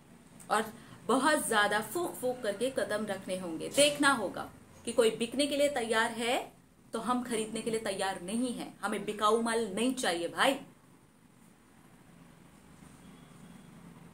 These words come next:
ऐसे दूल्हों को एक second में चुटकी मार करके बाहर निकाल देना चाहिए,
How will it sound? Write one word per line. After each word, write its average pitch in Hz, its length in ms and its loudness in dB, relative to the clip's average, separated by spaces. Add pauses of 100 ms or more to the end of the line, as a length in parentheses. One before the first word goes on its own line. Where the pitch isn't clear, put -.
(120)
ऐसे 196 280 4
दूल्हों 208 360 0
को 254 320 4 (800)
एक 240 300 -2
second 233 680 2
में 269 200 0
चुटकी - 520 -2
मार 214 200 -2
करके 220 240 2
बाहर 180 500 -6
निकाल 175 260 -4
देना 151 180 -6
चाहिए, - 380 -12